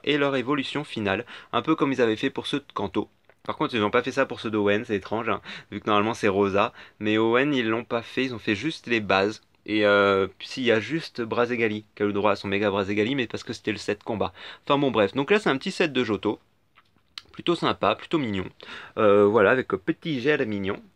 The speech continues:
Ensuite, qui évolue en Méganium, c'est ça, à chaque fois je confonds avec Macronium. Donc vous voyez, elles sont vraiment jolies, hein. Euh, bon, après, comme vous avez l'habitude, normalement il y a des chaînettes, hein, c'est des, c'est des peluches keychain.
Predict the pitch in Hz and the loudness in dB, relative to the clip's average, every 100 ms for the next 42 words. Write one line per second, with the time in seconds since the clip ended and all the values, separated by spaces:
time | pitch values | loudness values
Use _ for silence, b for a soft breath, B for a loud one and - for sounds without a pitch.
0 | _ _ _ _ 135 156 165 - 165 - | _ _ _ _ -2 0 0 -2 -6 -6
1 | 98 - 156 131 127 123 - 135 104 B | -10 2 2 4 0 -2 0 0 -2 B
2 | B B B _ 104 101 104 95 110 151 | B B B _ -4 2 2 2 0 -4
3 | - 98 - 113 - 90 147 - 110 - | -8 -6 0 2 2 0 0 0 -2 0
4 | 110 104 104 98 - 101 110 117 101 104 | 2 2 0 -4 0 0 0 -2 -4 0
5 | 110 180 156 107 104 160 190 131 113 107 | 2 2 -2 -4 -2 0 -2 -2 -2 -2
6 | 117 117 B B B 110 107 107 127 110 | -4 -8 B B B 4 6 6 4 2
7 | 160 151 147 135 135 127 123 - 127 113 | 2 0 2 4 6 4 2 -4 2 2
8 | 131 147 117 117 113 117 135 107 - 101 | 4 4 4 2 2 2 2 -2 -4 -2
9 | 98 98 95 - 95 104 - 107 - - | 0 0 -4 -8 -6 -6 -6 -8 -8 -10
10 | - 139 139 | -2 0 0